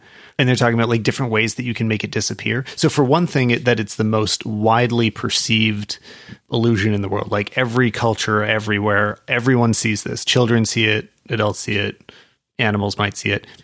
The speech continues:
It's, it's just kind of universal, but then there's, like, qu-, easy ways to make it go away. Like, if you close one eye, for example, and I just tried this the other day, the, suddenly the moon does get quite a bit smaller. Um,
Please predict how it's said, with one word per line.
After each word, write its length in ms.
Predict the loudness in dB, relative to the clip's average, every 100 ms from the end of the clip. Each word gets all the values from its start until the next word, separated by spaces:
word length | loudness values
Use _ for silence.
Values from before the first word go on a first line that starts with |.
| -20
It's, 400 | -8 -4 -4 -4 -8
it's 200 | -10 -6
just 280 | -6 -6 -2
kind 180 | 0
of 80 | 2
universal, 460 | 2 4 4 2 0
but 180 | 0 2
then 120 | 2
there's, 180 | 4 4
like, 140 | 2
qu-, 180 | -2 0
easy 300 | 2 4 4
ways 240 | 4 4 2
to 80 |
make 160 | 0 0
it 100 | -2
go 260 | 0 2 2
away. 300 | 0 0 0
Like, 280 | 0 -2
if 100 | -2
you 80 | -4
close 360 | 0 2 2 2
one 220 | 2 2
eye, 200 | 2 0
for 160 | -4 -6
example, 400 | -6 -8 -4 0
and 80 |
I 60 | 0
just 160 | 0 0
tried 180 | -2
this 140 | -2 -2
the 100 | 0
other 140 | 0
day, 260 | 0 0 -4 -10 -16 -18 -20 -20 _ -8
the, 460 | 0 2 2 -2 -8 -2
suddenly 460 | 2 2 4 2
the 100 | 4
moon 280 | 4 4 2
does 300 | 2 0 0
get 220 | 0 -2
quite 360 | -4 0 0 2
a 20 |
bit 160 | -2 -2
smaller. 440 | 0 0 -2 -8 -16 -20 -20 _ _
Um, 440 | -6 -2 -2 -6